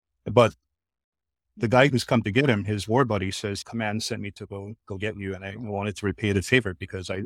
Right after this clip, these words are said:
I died in your arms." And so the vet-, veteran says, "Am I going to heaven?" And his, his war buddy says, "No, you're going to Kanehunamoku, the land of our ancestors." And so,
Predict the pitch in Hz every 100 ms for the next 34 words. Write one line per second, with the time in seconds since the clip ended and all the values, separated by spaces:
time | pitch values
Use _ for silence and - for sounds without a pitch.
0 | - 101 92 95 92 90 92 95 98 98
1 | - _ _ _ _ _ _ _ _ _
2 | _ _ _ 104 101 120 110 110 - -
3 | 104 117 - 127 127 120 - 101 107 104
4 | 104 104 - 135 156 113 95 95 - 113
5 | 104 101 - - _ - 101 101 - _
6 | - 139 151 101 95 107 _ _ _ _
7 | _ - 107 - 135 113 - _ _ _
8 | _ 107 113 110 - 110 104 - - -
9 | - 117 107 117 104 107 - - _ _
10 | 98 104 107 104 98 104 110 - _ _
11 | _ _ _ _ _ _ _ 113 - 120